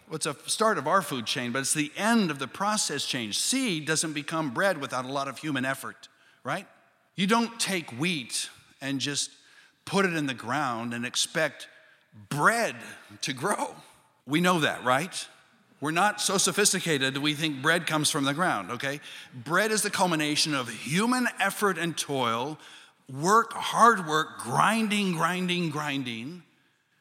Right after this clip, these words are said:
But it all starts with seed. And the Apostle Paul is saying, "You know, this God who gave you the seed is giving you also the ability to turn seed into bread."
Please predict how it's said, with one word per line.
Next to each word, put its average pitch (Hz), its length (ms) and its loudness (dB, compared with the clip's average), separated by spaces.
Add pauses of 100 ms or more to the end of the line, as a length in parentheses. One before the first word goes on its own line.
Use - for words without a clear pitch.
(160)
But 139 80 -4
it 160 180 -4
all 165 220 -4
starts 113 560 -6
with 113 120 -12
seed. 117 600 -6
And 110 340 -10 (280)
the 120 80 -12
Apostle 147 400 -6
Paul 143 340 -12
is 113 100 -2
saying, 117 420 -6
"You 131 60 -10
know, 147 260 -8 (420)
this 156 200 0
God 165 360 -2
who 147 120 -8
gave 143 380 -6
you 151 100 -4
the 139 80 -6
seed 190 460 -4 (500)
is 131 160 -8
giving 202 400 -6
you 202 240 -10
also 185 480 -8
the 160 140 -14
ability 160 560 -12
to - 120 -16
turn 135 300 -12
seed 190 420 -8
into 170 220 -14
bread." 110 400 -16